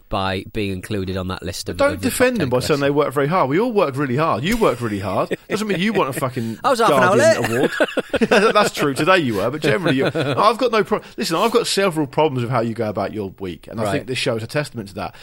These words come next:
Speaker 2: But I
Speaker 1: Good.
Speaker 2: don't, I, I don't think at any point can say you're not a hard worker. Uh, ev-, everyone works hard. It's, it's how it is. That's how life is. I can't.
Speaker 1: Mm.
Speaker 2: I don't think that's an excuse.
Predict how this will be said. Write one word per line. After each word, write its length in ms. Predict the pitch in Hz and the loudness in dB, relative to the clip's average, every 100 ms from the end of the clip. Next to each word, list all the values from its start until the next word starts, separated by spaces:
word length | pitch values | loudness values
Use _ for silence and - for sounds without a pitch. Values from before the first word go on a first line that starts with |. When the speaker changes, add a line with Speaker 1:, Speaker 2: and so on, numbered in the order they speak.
| - | -8
Speaker 2:
But 80 | - | -2
I 60 | |
Speaker 1:
Good. 120 | 190 - | 0 0
Speaker 2:
don't, 160 | 165 | -2
I, 60 | - | -2
I 40 | |
don't 140 | 185 180 | -2 0
think 140 | 160 | -2
at 60 | 135 | 0
any 220 | 165 143 | -2 -2
point 260 | 147 139 | -2 -4
can 80 | 123 | -4
say 100 | - | -4
you're 100 | 117 | -2
not 180 | 117 87 | -2 -2
a 20 | |
hard 240 | 113 107 104 | -2 -2 -2
worker. 380 | 123 110 80 - - - | -2 -2 -8 -12 -16 -12
Uh, 100 | - | -6
ev-, 220 | 202 208 - | -4 -4 -4
everyone 400 | 196 196 196 147 | -4 0 0 2
works 220 | 127 - | 0 0
hard. 340 | 120 98 85 - _ _ | -4 -4 -6 -12 _ _
It's, 180 | - | -14
it's 200 | - 175 | -10 -4
how 180 | 180 175 | 0 0
it 80 | 151 | 2
is. 320 | 180 120 - - - | 0 -2 -6 -16 -12
That's 100 | 165 - | -6 0
how 120 | 156 | 0
life 360 | 147 147 139 | 2 2 2
is. 200 | 180 135 | 2 2
I 80 | 117 | 0
can't. 240 | 117 170 95 | -2 -2 -2
Speaker 1:
Mm. 80 | |
Speaker 2:
I 40 | - | -2
don't 160 | 180 | -2
think 140 | 180 170 | -2 -4
that's 160 | 131 | -6
an 80 | 151 | -6
excuse. 420 | 127 - 160 110 | -10 -4 -2 -4